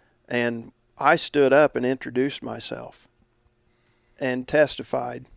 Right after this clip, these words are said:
at this meeting about the animal rights agenda and, and who I was, my background. And, and these people, you, you could have heard a pin drop. Those animal rights people, they, they went out of there with their tails between their legs. <clears throat>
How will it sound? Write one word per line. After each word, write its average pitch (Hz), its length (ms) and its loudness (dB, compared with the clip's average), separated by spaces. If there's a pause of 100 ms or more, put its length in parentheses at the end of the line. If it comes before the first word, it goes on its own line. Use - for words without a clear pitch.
(760)
at - 180 -6
this 123 220 -6
meeting 127 380 -2
about 117 300 -6
the 120 120 -10
animal 113 300 -10
rights 113 280 -12
agenda 117 520 -8
and, 113 180 -16
and 110 260 -12
who 127 180 -2
I 120 120 -4
was, 117 360 -8
my 117 160 -8
background. 117 580 -10
And, 120 180 -18 (760)
and 123 240 0
these 147 180 2
people, 131 460 -2
you, 131 300 -2
you 147 240 -4
could 135 220 -2
have 123 80 0
heard 127 160 -2
a - 40 -8
pin 139 280 -2
drop. 120 340 -4
Those 123 320 2
animal 127 300 0
rights 131 300 0
people, 117 500 -8 (1120)
they, 143 220 6
they 147 280 6
went 131 200 4
out 131 140 6
of 127 60 2
there 127 180 4
with 120 100 -4
their 113 100 -4
tails 139 380 4
between 127 360 -4
their 117 120 -4
legs. 113 500 -2
<clears throat> - 20 -4